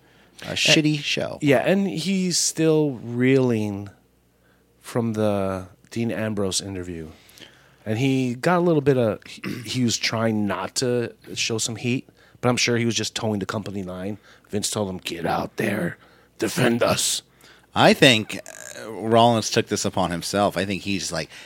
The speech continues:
Speaker 1: "I wanna be like my dad, Triple H. What, what was, what would
Speaker 2: Mm.
Speaker 1: Dad do?"
Speaker 2: Mm-hmm.
Speaker 1: And, uh, he went, he went on Twitter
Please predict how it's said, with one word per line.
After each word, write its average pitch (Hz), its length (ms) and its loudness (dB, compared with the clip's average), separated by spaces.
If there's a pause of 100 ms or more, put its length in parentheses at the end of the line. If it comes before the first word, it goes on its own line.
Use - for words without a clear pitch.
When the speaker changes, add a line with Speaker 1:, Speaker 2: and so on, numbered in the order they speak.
(160)
Speaker 1:
"I 87 80 2
wanna 87 200 4
be 82 120 -8
like 82 180 -6
my 85 140 -2
dad, 87 440 4
Triple 90 380 2
H. 85 500 -2
What, 92 200 -4
what 110 120 -4
was, 110 160 -6
what 107 160 -2
would 104 120 -2
Speaker 2:
Mm. - 40 -18
Speaker 1:
Dad 101 340 6
do?" 90 220 -2 (260)
Speaker 2:
Mm-hmm. 104 260 -4 (380)
Speaker 1:
And, 92 320 0
uh, 98 540 6
he 107 240 2
went, 147 200 8
he 139 80 4
went 139 140 8
on 127 100 6
Twitter 120 460 6